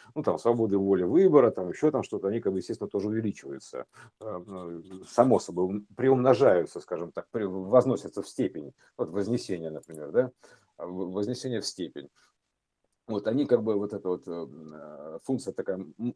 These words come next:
ну, Д Н К-шная, мультиматричная, то есть она бл-, бл-, д-, перекомбинируется и дает сразу такое вот, э, гораздо большее значение.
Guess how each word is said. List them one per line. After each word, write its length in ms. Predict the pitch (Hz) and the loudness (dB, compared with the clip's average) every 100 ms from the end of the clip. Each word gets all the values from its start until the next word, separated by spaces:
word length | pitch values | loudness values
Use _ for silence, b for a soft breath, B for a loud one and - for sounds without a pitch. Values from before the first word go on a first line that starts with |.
| - | -8
ну, 360 | 113 107 98 - - | -8 -6 -8 -12 -10
Д 140 | 104 127 | 2 2
Н 100 | 123 | 6
К-шная, 340 | 117 - 95 | 4 4 -2
мультиматричная, 680 | 104 101 120 98 82 - 80 | -4 -2 0 0 -2 -12 -16
то 80 | 87 | -14
есть 80 | - | -6
она 80 | 92 | -2
бл-, 140 | 101 | 2
бл-, 280 | 110 135 - b b _ 90 - 98 | 6 6 6 b b _ -20 -20 -14
д-, 180 | 98 104 | -12 -4
перекомбинируется 840 | 117 113 113 127 175 143 98 95 | -4 -2 0 2 4 4 4 -2
и 20 | 90 | 0
дает 220 | 110 113 | 0 2
сразу 260 | 104 98 92 | 0 -2 -2
такое 260 | 98 98 | -4 -2
вот, 120 | 90 - | -4 -6
э, 220 | 87 87 87 | -8 -8 -4
гораздо 340 | 104 110 101 | 0 2 2
большее 300 | 98 101 95 | 2 0 -2
значение. 540 | 92 104 87 71 69 | -6 -8 -8 -16 -16